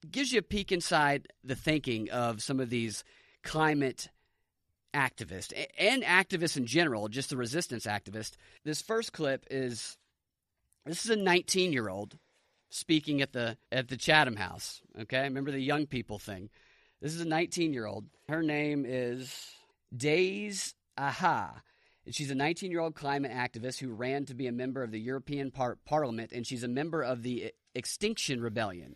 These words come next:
Extinction Rebellion is like the, it's kinda like the Resistance, the Indivisible group,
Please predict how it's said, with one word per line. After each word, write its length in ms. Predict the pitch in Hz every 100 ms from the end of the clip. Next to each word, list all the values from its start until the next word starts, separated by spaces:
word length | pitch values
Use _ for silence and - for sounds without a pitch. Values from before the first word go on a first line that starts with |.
| -
Extinction 680 | 156 - - 208 226 - 208
Rebellion 440 | 160 151 160 160
is 140 | 151 131
like 260 | 131 117
the, 440 | 120 123 117 110 - _
it's 100 | -
kinda 260 | 196 202 170
like 240 | 165 - _ _
the 220 | 131 131
Resistance, 640 | 123 117 131 143 - 160 -
the 160 | 120
Indivisible 600 | 135 127 113 131 151 160
group, 360 | 147 175 180